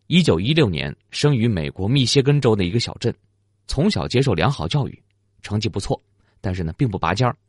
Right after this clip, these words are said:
相比之下，更突出的是他捣鼓各种机器、研究小发明的本领。他曾经做出一台升降机，把妹妹升到了高处。香农的人生轨迹看上去有点儿四平八稳。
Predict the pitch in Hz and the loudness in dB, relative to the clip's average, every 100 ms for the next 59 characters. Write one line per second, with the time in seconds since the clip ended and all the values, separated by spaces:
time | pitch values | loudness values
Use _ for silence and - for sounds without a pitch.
0 | _ _ _ _ - - 240 127 85 147 | _ _ _ _ -2 2 2 2 0 2
1 | 185 123 156 123 - 185 190 180 90 - | 2 4 2 2 0 0 2 2 2 0
2 | - 135 90 107 139 127 226 101 71 - | -4 -2 0 2 2 2 2 0 -2 -4
3 | 156 - 110 - _ - 98 131 185 143 | -4 -2 -4 -6 _ -4 2 2 4 2
4 | - 76 139 165 101 160 87 67 - - | 0 -2 0 0 4 2 2 -6 -14 -20
5 | _ _ _ _ _ _ 180 160 170 196 | _ _ _ _ _ _ 0 2 2 2
6 | 170 147 165 123 139 180 165 113 143 170 | 2 2 2 0 2 2 2 0 -4 -6
7 | - _ _ - 87 190 151 73 - 139 | -10 _ _ -4 2 4 4 0 -2 0
8 | 156 90 82 131 - - - _ _ _ | 2 0 0 0 0 -6 -14 _ _ _
9 | _ _ _ _ _ _ _ _ _ _ | _ _ _ _ _ _ _ _ _ _
10 | _ _ - 214 175 175 123 139 180 98 | _ _ 2 4 6 6 6 4 2 0
11 | 73 101 - 190 107 82 80 - _ _ | -2 -6 0 0 0 -4 -10 -12 _ _
12 | _ 90 104 85 90 - 98 101 107 107 | _ 0 2 2 0 -2 -2 0 0 0